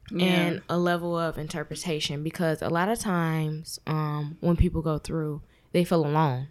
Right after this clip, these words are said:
Speaker 2: They
Speaker 1: Yeah.
Speaker 2: feel like it's just me.
Speaker 1: Mm-hmm.
Speaker 2: And I, I feel like that. Like, everybody I'm surrounded by hasn't lost a parent yet.
Speaker 1: Yeah.
Speaker 2: So a lot of times I'm like, mentally, I feel alone. I have all this physical support,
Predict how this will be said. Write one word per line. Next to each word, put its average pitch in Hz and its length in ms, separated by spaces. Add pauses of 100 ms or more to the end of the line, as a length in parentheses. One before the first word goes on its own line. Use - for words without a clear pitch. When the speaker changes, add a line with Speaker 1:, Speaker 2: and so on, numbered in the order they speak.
(240)
Speaker 2:
They 220 120
Speaker 1:
Yeah. 330 160
Speaker 2:
feel 277 80
like 160 160 (200)
it's 143 220
just 156 340
me. 147 340
Speaker 1:
Mm-hmm. 196 420
Speaker 2:
And 185 120
I, 190 140 (100)
I 208 220
feel 170 180
like 143 200
that. 139 160
Like, 147 280
everybody 175 460
I'm 185 140
surrounded 156 540
by 143 440 (240)
hasn't 147 400
lost 143 240
a - 20
parent 226 460
yet. 82 200 (300)
Speaker 1:
Yeah. 262 340
Speaker 2:
So 175 280
a - 20
lot 170 140
of 208 80
times 170 240
I'm 165 140
like, 151 280
mentally, 185 640
I 165 60
feel 160 220
alone. 175 260
I 170 60
have 175 180
all 170 180
this 160 180
physical 269 440
support, 151 600